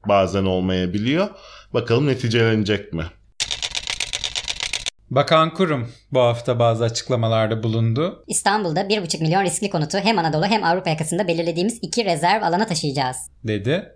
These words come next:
Speaker 1: İstanbul'da bir buçuk milyon konut yapılacak alan mı kalmış?
Speaker 2: Kuzey ormanlarından bahsediyor herhalde. İnanılmaz manasız bir açıklama. Zaten, e,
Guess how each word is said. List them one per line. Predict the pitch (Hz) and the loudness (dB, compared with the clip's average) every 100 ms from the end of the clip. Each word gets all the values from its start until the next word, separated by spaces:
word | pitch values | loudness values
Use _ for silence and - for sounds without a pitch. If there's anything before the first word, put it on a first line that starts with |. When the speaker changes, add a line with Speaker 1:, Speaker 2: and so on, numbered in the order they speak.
| - | -8
Speaker 1:
İstanbul'da | 101 - 107 127 123 117 | -6 0 2 2 0 -2
bir | 104 | -2
buçuk | 110 - 113 | -4 -4 -2
milyon | 107 110 110 - _ - | 0 2 0 -4 _ -6
konut | 101 104 107 | -2 -2 -2
yapılacak | 110 107 98 117 95 | -4 -4 -4 -2 -2
alan | 92 98 | 0 0
mı | 165 170 | 0 -4
kalmış? | - 80 82 - _ - | -4 -4 -4 -8 _ -6
Speaker 2:
Kuzey | 131 151 185 | 0 2 4
ormanlarından | 143 127 123 120 117 113 110 110 | 2 2 0 2 2 2 0 0
bahsediyor | 107 110 117 101 104 101 | -2 -2 -4 -4 -2 0
herhalde. | 101 98 98 101 _ - | 0 -2 -4 -8 _ -6
İnanılmaz | 135 135 139 139 147 143 | -2 0 0 2 2 2
manasız | 139 120 117 113 110 113 107 | 0 2 2 0 -2 -4 -2
bir | |
açıklama. | 107 - - 113 135 | -4 -4 -4 -2 -2
Zaten, | 160 131 123 139 135 147 | 0 0 2 -2 -2 -6
e, | - | -4